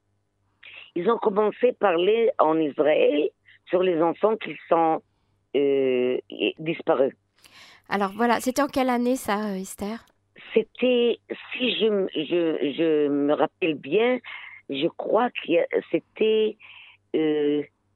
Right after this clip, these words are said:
Speaker 1: euh, mi-, mille neuf cent soixante-cinq.
Speaker 2: D'accord.
Speaker 1: Soixante-cinq, comme ça, parce que j'avais quinze ans, alors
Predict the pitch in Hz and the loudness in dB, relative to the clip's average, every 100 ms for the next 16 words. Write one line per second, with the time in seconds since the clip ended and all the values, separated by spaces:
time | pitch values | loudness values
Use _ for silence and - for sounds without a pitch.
0 | _ _ _ 147 147 143 143 180 196 - | _ _ _ 0 2 2 0 0 0 0
1 | 185 208 208 190 - - - 214 202 202 | 0 0 2 0 -2 -16 0 2 4 2
2 | 180 - 180 - - 165 - - 131 127 | -2 -2 -2 0 0 0 -2 0 0 0
3 | - - _ 208 202 - 196 226 262 _ | -4 -14 _ -14 -14 -12 -10 -10 -12 _
4 | _ _ _ _ _ _ - 175 - 165 | _ _ _ _ _ _ 0 0 2 0
5 | 160 - 151 156 - 185 - 156 160 - | -2 2 0 0 -4 0 0 2 0 0
6 | 180 165 151 - 202 196 139 151 190 233 | 0 2 0 0 0 2 0 0 2 2
7 | 269 - - - - 175 190 180 | 0 -4 -20 -20 -2 2 4 2